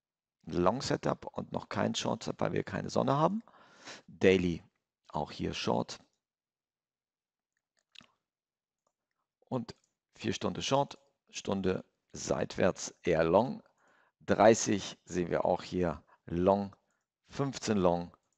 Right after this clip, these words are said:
fünf Minuten Long in diesem Markt. So, der nächste Markt hier ist der dax. Weekly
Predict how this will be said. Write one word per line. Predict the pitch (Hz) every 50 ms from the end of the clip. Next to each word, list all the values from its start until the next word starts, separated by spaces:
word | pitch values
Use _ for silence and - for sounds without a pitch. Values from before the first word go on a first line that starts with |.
| _ _ _ _ _
fünf | _ - 92 90 85 - - -
Minuten | - 78 78 78 78 _ - - - _ _ _ _ _ _ _ _ _ -
Long | - 76 76 76 78 73 73 80 85 - - _ _ _ _ _ _ _ _ _ _ _ _ _ _ _ _ _ _ _ _ _ _ _ _ _ _ _
in | - 80 76 73
diesem | - - 80 78 78 - - 92 92 87 80 - _ _ _ _ _ _ _ _
Markt. | _ _ - - 64 - - - - - - - - - _ _ _ _ _
So, | - 95 101 120 - - _ _ _ _
der | _ - - - 110 110
nächste | 123 135 135 - - - - 127
Markt | 113 107 101 101 95 - -
hier | - - 107 107 101 101 92 87 - _ _ _ _ _ _ _ _ _ _ _ -
ist | 95 85 - - _ - _ -
der | - 87
dax. | - 117 131 - - - - - - - - _ _ _ _ _ _ _ _ _ _ _ _ _ _ _ _ _ _ _ _ _ _ _ _ _ _ _ _ _ _ _ _ _ _ _ _ _ _ _ _ _ _ _ _ _ _ _ _ _ _ _ _ _ _ _
Weekly | - 95 104 113 - - - 101 98 92 90